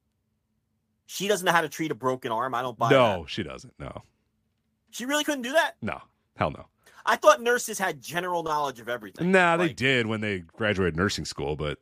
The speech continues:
Speaker 2: she hasn't done any of that shit in ten years. So.
Speaker 1: Oh, so if you, oh, you, if you don't use it,
Speaker 2: You
Speaker 1: you
Speaker 2: lose
Speaker 1: lose
Speaker 2: it.
Speaker 1: it,
Speaker 2: Yeah,
Speaker 1: is what you're
Speaker 2: exactly.
Speaker 1: saying.
Speaker 2: So
Speaker 1: Okay.
Speaker 2: she knows hearts now.
Speaker 1: Yeah.
Speaker 2: Hearts is her. Uh,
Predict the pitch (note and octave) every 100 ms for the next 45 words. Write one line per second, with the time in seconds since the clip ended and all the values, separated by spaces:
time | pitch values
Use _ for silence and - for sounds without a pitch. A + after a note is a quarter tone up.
0 | - F#2 C#2+ D#2 D2+ D2 C#2+ - - E2+
1 | D2+ D#2 C2+ - - B2 C3 C3 B2 A#2+
2 | B2 C3+ B2+ C3 B2 A#2 B2+ - A2 D3+
3 | C3 A2 A#2 G3+ G#3+ C#3 A#2 _ _ B2+
4 | C3 G#2 G2 - - E2 - - B1+ -
5 | F2+ D#2 C#2 C2+ - E2+ C2+ - - C#2+
6 | A2 A2 - - C3+ B2 - B2 F2+ -
7 | D#2 - F#3 D#3+ - G#2 D#2+ C2+ B1+ C#2
8 | -